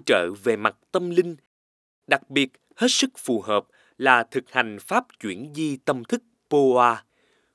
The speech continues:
Cuối cùng là những lưu ý đối với người hộ niệm về những việc nên làm và nên tránh.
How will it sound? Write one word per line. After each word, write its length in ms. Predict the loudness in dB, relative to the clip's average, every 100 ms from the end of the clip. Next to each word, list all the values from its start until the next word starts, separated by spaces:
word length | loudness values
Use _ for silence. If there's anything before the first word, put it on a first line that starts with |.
| _
Cuối 200 | -2 0 2
cùng 260 | 0 0 -6 _ _
là 160 | 2 2
những 360 | 2 -6 2
lưu 160 | 4 4
ý 360 | 2 -2 -2 -10 _
đối 260 | 0 0 0
với 180 | -2 -2
người 280 | 0 -2 -2
hộ 260 | -2 -4
niệm 360 | -2 -6 -8 -14 _ _ _
về 240 | 0 0 -2
những 220 | -6 -6
việc 180 | -4 -4 -4
nên 240 | -4 -4
làm 400 | 2 2 2 -2 _
và 360 | -4 0 0 -2
nên 320 | -6 -6 -4
tránh. 340 | -4 -4 -6